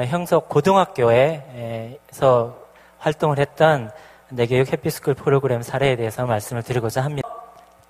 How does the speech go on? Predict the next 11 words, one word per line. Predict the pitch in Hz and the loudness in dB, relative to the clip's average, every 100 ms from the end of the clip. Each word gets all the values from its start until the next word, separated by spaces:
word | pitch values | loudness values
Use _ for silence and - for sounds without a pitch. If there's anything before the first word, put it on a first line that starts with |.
| _ | _
제가 | - 151 165 - - - - _ _ _ _ _ - | -2 4 4 2 -6 -20 -20 _ _ _ _ _ -4
이렇게, | 175 170 170 147 123 123 - - | -2 0 2 2 2 -4 -14 -12
어, | 127 120 110 - | -4 -2 -2 -6
작년에 | - 170 233 240 175 156 151 117 107 _ _ _ _ | -2 -2 2 2 2 0 0 -4 -12 _ _ _ _
이제 | 127 117 - _ _ | -14 -14 -14 _ _
상을 | - 277 302 | -2 2 4
받게 | 233 165 143 | 4 2 0
됐는데요. | 127 120 120 123 170 139 104 - - - - _ _ | -2 -4 -2 0 2 2 -2 -16 -20 -20 -20 _ _
그래서 | 151 139 | -8 0
오늘 | 170 180 156 | 2 2 0
제가, | 139 160 160 160 120 | 0 4 4 4 0